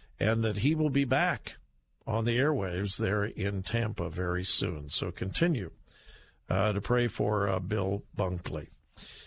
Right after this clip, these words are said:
Well, I don't know how the mainstream media is going to handle this because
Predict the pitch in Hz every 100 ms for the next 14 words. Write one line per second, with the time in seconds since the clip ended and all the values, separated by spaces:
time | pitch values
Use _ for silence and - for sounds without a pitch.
0 | - - - _ _ _ _ - 208 226
1 | 254 202 143 - - - - - _ _
2 | _ _ - 123 - 170 196 180 143 127
3 | 147 151 147 123 123 143 147 - 139 120
4 | 110 131 135 95 95 95 113 104 95 90
5 | 123 139 87 78 78 82 113 - - 92
6 | 95 104 104 98